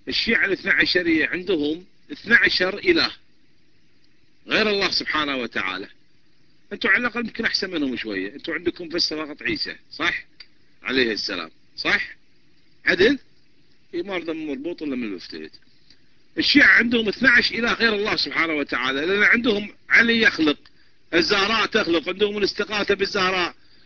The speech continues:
عندهم ي-، يسجدون خمسمية وأربعين سجدة للزهراء حتى تلبي حاجتهم. وأنتوا عندكم عيسى عليه السلام. موالي علي، موالي علي، لا تقعد على التكس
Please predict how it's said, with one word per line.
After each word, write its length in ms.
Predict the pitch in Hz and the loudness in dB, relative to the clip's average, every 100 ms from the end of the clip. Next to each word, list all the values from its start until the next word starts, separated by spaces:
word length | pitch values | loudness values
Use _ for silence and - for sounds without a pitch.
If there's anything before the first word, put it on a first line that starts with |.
| - - - | -20 -20 0
عندهم 600 | 160 220 240 214 226 214 | 4 4 6 4 4 2
ي-، 40 | 208 196 196 190 | 4 4 4 4
يسجدون 680 | 196 - - 208 247 202 165 - - - - - | 4 4 0 2 2 2 -2 -14 -20 -20 -20 -4
خمسمية 580 | 196 190 - 240 214 | -2 2 2 4 2
وأربعين 760 | 190 175 170 202 170 180 220 185 | 2 -2 -4 -4 0 2 2 -2
سجدة 640 | - 240 - - 220 240 - - - - - | 2 2 2 2 2 2 -2 -20 -20 -20 -2
للزهراء 480 | 185 170 202 196 220 | 0 2 2 2 2
حتى 260 | - 220 202 | 0 0 0
تلبي 380 | 196 202 180 170 | 0 0 0 0
حاجتهم. 400 | 170 156 - 180 | 0 -2 -4 -10
وأنتوا 180 | - | -10
عندكم 300 | 196 196 180 | -8 -8 -6
عيسى 340 | 165 156 127 117 - - - - - - - - - | -4 -4 -4 -8 -14 -20 -20 -20 -20 -20 -20 -20 -6
عليه 260 | 123 151 131 | 0 2 2
السلام. 420 | - 127 104 90 - - - - - - - - - - - - - - - - - | 0 -2 -4 -8 -18 -20 -20 -20 -20 -20 -20 -20 -20 -20 -20 -20 -20 -20 -20 -20 -16
موالي 480 | 139 165 202 214 196 | -8 -4 -2 2 4
علي، 340 | 160 185 147 170 | 4 6 2 2
موالي 320 | 202 262 220 | 0 2 4
علي، 240 | 190 220 185 | 4 2 2
لا 160 | 240 | 0
تقعد 500 | - 202 165 294 - | -2 2 4 4 -2
على 300 | 104 117 165 | -8 -4 -2
التكس 340 | 160 - 156 | -2 -4 -4